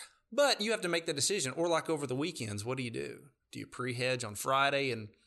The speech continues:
try to guess what you'll buy? Do you, do you talk with your producers about putting weekend contracts on for them, whatever they think they'll bring in? Uh, because there's, there's risk. Someone's gonna come out probably upside down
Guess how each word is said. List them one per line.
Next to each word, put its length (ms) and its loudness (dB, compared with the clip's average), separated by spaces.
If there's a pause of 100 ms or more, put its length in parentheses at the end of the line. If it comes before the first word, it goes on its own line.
(240)
try 140 -2
to 40 -4
guess 320 0
what 200 -2
you'll 80 0
buy? 500 4
Do 140 -4
you, 280 0
do 140 -10
you 180 0
talk 300 -2
with 80 -6
your 120 -6
producers 440 -4
about 340 0 (640)
putting 300 -2
weekend 340 -4
contracts 480 -2
on 180 -2
for 300 -2
them, 220 0
whatever 260 -2
they 80 0
think 220 -4
they'll 80 -2
bring 320 0
in? 420 -2 (420)
Uh, 100 -4
because 420 -2
there's, 260 4
there's 260 2
risk. 300 2
Someone's 320 0
gonna 260 -2 (440)
come 240 -2
out 420 2 (1080)
probably 920 2
upside 380 0
down 420 -2